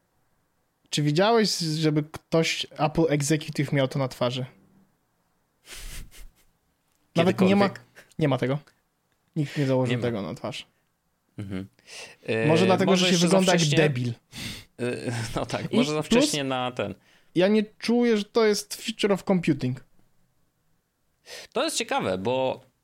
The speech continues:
Speaker 2: ja jestem w stanie sobie wyobrazić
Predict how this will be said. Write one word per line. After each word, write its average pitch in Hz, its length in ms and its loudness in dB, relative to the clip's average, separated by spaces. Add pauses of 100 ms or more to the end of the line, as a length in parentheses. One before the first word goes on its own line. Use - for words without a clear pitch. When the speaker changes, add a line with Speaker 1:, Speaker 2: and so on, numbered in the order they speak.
(760)
Speaker 2:
ja 131 420 -2
jestem 254 540 -2
w - 60 -8
stanie 185 480 -2
sobie 156 320 -2
wyobrazić 117 1160 -2